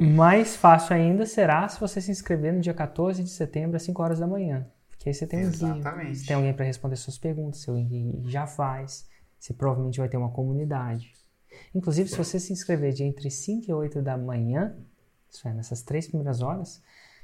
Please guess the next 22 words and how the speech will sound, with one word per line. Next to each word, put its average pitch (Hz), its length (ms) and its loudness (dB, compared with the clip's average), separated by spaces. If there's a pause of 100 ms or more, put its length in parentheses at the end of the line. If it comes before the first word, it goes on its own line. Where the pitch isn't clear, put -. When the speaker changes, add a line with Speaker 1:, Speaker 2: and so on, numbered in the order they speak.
(160)
Speaker 1:
tem 127 100 -2
uma 117 120 2
surpresa 131 580 -4
que - 140 -18
você 131 260 -4
vai 127 380 -4 (640)
definitivamente 143 1300 -2
não 135 140 0
se 135 120 -6
arrepender 139 420 0
de 120 120 -6
ter 120 120 -6 (180)
acordado 117 520 0
cedo. 104 320 -10
Vai 117 100 -2
valer 120 320 0
cada 143 340 -4
segundo 127 400 -2
dessas 117 260 -4
suas - 200 -10
três 120 300 -4
horas. 110 520 -8